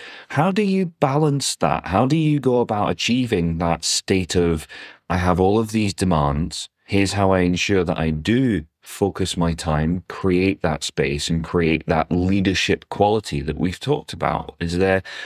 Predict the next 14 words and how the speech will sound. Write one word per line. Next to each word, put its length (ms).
you 80
know, 320
I'm 140
not 200
saying 300
there's 160
a 60
silver 380
bullet. 440
Where 140
do 100
you 80
even 300
begin? 800